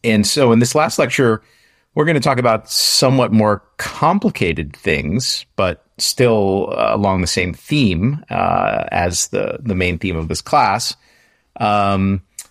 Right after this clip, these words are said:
let me start by talking about D N A. So everyone probably already knows what D N A is, and this is not primarily a biology class, so I'm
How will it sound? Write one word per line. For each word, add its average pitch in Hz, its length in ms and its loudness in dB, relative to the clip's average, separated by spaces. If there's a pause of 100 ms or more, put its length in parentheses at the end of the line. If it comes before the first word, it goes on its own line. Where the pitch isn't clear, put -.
let 131 80 2
me 156 80 2
start 143 240 2
by 131 100 2
talking 123 320 0
about 101 260 0
D 104 200 2
N 90 100 0
A. 143 300 -2 (220)
So - 280 2
everyone 104 440 2
probably 98 280 0
already 92 240 0
knows 82 260 0
what 110 140 -2
D 123 140 -2
N 117 100 2
A 120 200 2
is, 147 260 -2
and 85 280 -4
this 92 200 -2
is 85 100 -6
not 85 300 -2 (240)
primarily 90 400 0
a 78 40 -2
biology 92 460 0
class, 113 380 -2
so 90 180 -4
I'm 85 160 -6